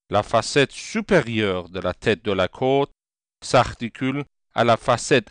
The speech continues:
inférieure sur le corps de la vertèbre précédente. Le tubercule de la côte s'articule avec le processus transverse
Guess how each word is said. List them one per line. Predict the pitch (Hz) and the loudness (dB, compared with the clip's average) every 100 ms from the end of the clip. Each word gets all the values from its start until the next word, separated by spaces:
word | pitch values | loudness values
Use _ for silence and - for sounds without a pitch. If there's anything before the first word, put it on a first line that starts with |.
| _ | _
inférieure | 120 117 - 117 101 117 139 165 - | 2 2 0 -6 -4 -2 0 0 -4
sur | - 143 117 | -10 -6 -4
le | 101 | -6
corps | - 143 143 117 | -2 0 0 0
de | 104 | 0
la | 101 | 0
vertèbre | 92 104 - - 117 113 _ | 2 -2 -2 2 4 4 _
précédente. | - 135 - 123 110 123 90 69 - - _ _ _ _ _ _ _ _ _ _ | -6 -4 0 0 2 0 0 -6 -20 -20 _ _ _ _ _ _ _ _ _ _
Le | 131 113 127 | -12 -6 -6
tubercule | - 131 147 110 _ 208 208 | -8 2 2 2 _ -6 -4
de | 127 | 0
la | 110 101 | 4 4
côte | - - 127 135 131 _ - _ _ _ | 2 -2 2 2 0 _ -20 _ _ _
s'articule | - - 131 - - 120 - 208 214 | -8 0 2 0 -12 -10 -6 -4 -4
avec | - 127 147 - | -4 -2 -4 -4
le | 117 | -8
processus | - - 110 - 113 - 113 - | -8 -10 -8 -8 -10 -10 -12 -12
transverse | - 160 156 131 113 120 120 - | -8 0 0 0 0 2 2 -2